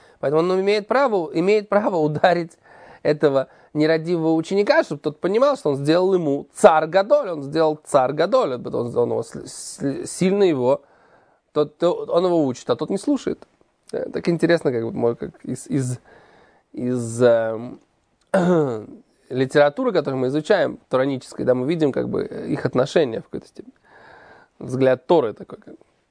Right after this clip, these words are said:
ими представляемый. Маша Нахну Курим, это дат Тора. Человек, ты с ним учишься, а он не обращает внимания. Окей, идём дальше. Так вот, говорит Гемара,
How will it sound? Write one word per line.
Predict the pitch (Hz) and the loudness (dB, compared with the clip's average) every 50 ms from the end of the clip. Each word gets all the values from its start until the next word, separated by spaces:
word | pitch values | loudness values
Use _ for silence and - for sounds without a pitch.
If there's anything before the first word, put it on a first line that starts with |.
| _ _ _ _ _ _ _ _ _ - | _ _ _ _ _ _ _ _ _ -8
ими | 156 151 143 131 | -4 -2 -2 -2
представляемый. | 110 - 120 - - 127 123 131 120 117 - - - - _ _ _ _ _ _ _ _ _ _ _ _ _ _ _ _ _ _ _ _ _ _ _ _ _ - - | -4 -6 -6 0 2 2 2 2 2 -2 -2 -6 -16 -20 _ _ _ _ _ _ _ _ _ _ _ _ _ _ _ _ _ _ _ _ _ _ _ _ _ -12 -6
Маша | - 123 117 - 117 | -6 -6 -4 -2 -4
Нахну | 120 110 120 123 | -2 -2 -4 -2
Курим, | - 131 127 135 131 | 2 2 2 4 2
это | 120 110 120 | 0 -2 -2
дат | 120 123 139 139 135 - - | 0 2 2 2 0 -2 -2
Тора. | 147 135 117 - _ _ _ _ _ _ _ _ _ _ _ _ _ _ - - 214 - | -2 -2 -2 -2 _ _ _ _ _ _ _ _ _ _ _ _ _ _ -20 -20 -10 -2
Человек, | - 147 190 214 185 - _ - | 2 4 4 4 2 -2 _ -12
ты | 151 | -12
с | 147 - | -6 -4
ним | 170 165 208 | -2 -2 -2
учишься, | 240 - - - - 113 | -2 -4 -4 0 0 2
а | 113 | 2
он | 123 143 139 | 2 0 -2
не | 131 | -2
обращает | 120 113 - - 117 - | -2 -4 -4 -8 -10 -8
внимания. | - 135 - - _ _ _ _ _ 254 226 208 - - - _ _ _ _ _ _ - - _ _ _ _ _ _ _ _ - - - - - - - | -8 -10 -10 -10 _ _ _ _ _ -20 -20 -20 -18 -20 -20 _ _ _ _ _ _ -20 -20 _ _ _ _ _ _ _ _ -20 -20 -20 -20 -20 -4 2
Окей, | - - 147 151 - 135 110 104 - _ _ _ _ _ _ _ _ _ - | 4 4 4 4 2 -2 -2 -2 -4 _ _ _ _ _ _ _ _ _ -6
идём | 135 131 135 139 135 | -2 0 2 2 2
дальше. | 120 107 - - _ _ _ _ _ _ - - - - _ _ _ _ _ _ _ _ _ _ _ _ _ _ _ _ _ _ _ | 0 -2 -4 -12 _ _ _ _ _ _ -20 -20 -20 -20 _ _ _ _ _ _ _ _ _ _ _ _ _ _ _ _ _ _ _
Так | - 131 127 | -4 2 6
вот, | 175 247 262 226 | 6 6 6 6
говорит | 226 226 233 214 | 2 2 2 0
Гемара, | 208 220 214 202 180 156 143 | -2 0 2 4 4 2 0